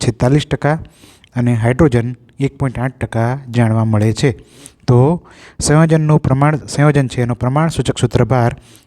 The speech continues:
ખાલી જગ્યા ગુણ્યા દસની માઇનસ એક થશે. તો જે પ્રમાણ સૂચક સૂત્રનો દળ આવે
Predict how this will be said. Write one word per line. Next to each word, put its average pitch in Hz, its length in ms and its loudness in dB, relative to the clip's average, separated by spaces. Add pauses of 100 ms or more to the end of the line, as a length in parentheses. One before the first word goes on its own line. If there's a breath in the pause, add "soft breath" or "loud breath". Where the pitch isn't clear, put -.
ખાલી 139 240 0
જગ્યા 120 500 2
ગુણ્યા 117 340 2
દસની 139 400 0
માઇનસ 120 480 0 (360 loud breath)
એક 156 380 2 (560)
થશે. 110 380 -2 (640 soft breath)
તો 120 140 2
જે 127 260 2 (180)
પ્રમાણ 131 280 -2
સૂચક 135 280 -8
સૂત્રનો 123 420 -4
દળ 127 240 2
આવે 117 300 -2